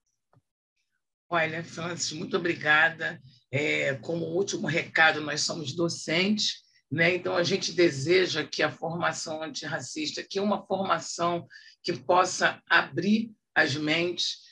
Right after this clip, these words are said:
também possa ser um, um, um sinal, né, de, da melhoria desse cuidado. Então, o impacto também tá na formação.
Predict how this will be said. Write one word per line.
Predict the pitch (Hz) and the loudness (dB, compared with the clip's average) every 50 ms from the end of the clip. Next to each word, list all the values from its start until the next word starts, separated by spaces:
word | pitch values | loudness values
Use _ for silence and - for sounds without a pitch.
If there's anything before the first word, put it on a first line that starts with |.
| - _ _ | -20 _ _
também | - 175 170 160 165 180 190 - - | 2 4 4 6 4 4 2 2 0
possa | - - - 202 220 214 - - 175 | 0 4 6 6 6 6 2 -2 -2
ser | 165 - - - 180 175 180 175 180 - - - - _ _ _ | -2 -4 -6 -2 0 0 0 0 -2 -8 -18 -20 -20 _ _ _
um, | 170 180 | -4 0
um, | 190 202 208 202 196 - - 202 202 202 202 196 190 185 185 180 - _ _ _ _ _ _ _ 208 | 2 4 4 4 2 2 0 0 2 2 2 0 0 -2 -8 -12 -16 _ _ _ _ _ _ _ -2
um | 214 233 226 220 220 214 208 202 196 185 185 180 170 - - _ _ _ _ _ _ _ _ | 0 0 2 0 0 0 0 0 -2 -4 -6 -12 -14 -16 -18 _ _ _ _ _ _ _ _
sinal, | _ - - 277 269 233 202 190 196 208 208 202 | _ -2 2 4 6 6 6 6 6 6 6 6
né, | 196 190 190 196 220 254 254 - - - - _ - | 4 4 6 6 6 4 2 -2 -10 -18 -20 _ -14
de, | - 135 135 196 | -6 -4 -4 -4
da | 151 151 190 180 | 6 8 8 8
melhoria | 180 190 202 220 226 214 202 196 190 208 226 247 247 - - | 8 8 6 8 10 10 10 10 10 8 8 8 8 6 6
desse | 170 175 170 - - - | 4 2 2 2 -4 -6
cuidado. | - 160 147 - 151 156 175 185 185 180 | -8 -10 -4 2 6 8 8 8 6 4
Então, | 175 170 - 185 180 | 0 0 2 0 0
o | 185 185 | 2 0
impacto | 180 170 170 - _ _ 185 180 185 180 - - - | -4 -6 -6 -12 _ _ 6 6 6 4 0 -8 0
também | - 175 170 160 160 185 214 254 | 0 0 0 2 0 0 0 2
tá | 240 208 185 | 0 0 -2
na | 170 160 | -2 -2
formação. | - - 175 156 160 170 156 151 131 123 - - 165 170 185 190 196 | -6 -6 -10 -8 -6 -4 -4 -4 -4 -6 -4 0 2 2 2 0 -2